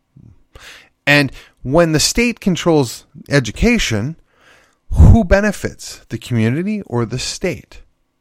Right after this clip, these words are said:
Now, the same really couldn't be said when the church controlled education, because a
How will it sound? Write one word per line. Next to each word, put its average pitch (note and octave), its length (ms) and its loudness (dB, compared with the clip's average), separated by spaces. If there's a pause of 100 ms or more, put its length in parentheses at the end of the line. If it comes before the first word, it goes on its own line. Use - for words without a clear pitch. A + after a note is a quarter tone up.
(520)
Now, F#3 100 4
the F3+ 80 0
same C4+ 280 2
really A#3+ 180 -2
couldn't G#3 260 -2
be F3+ 120 -4
said B3+ 340 2
when F3 240 2 (500)
the C3+ 140 -4
church - 640 -4 (120)
controlled C3+ 460 -2
education, B2+ 720 -2 (340)
because E3 300 0
a D3 180 4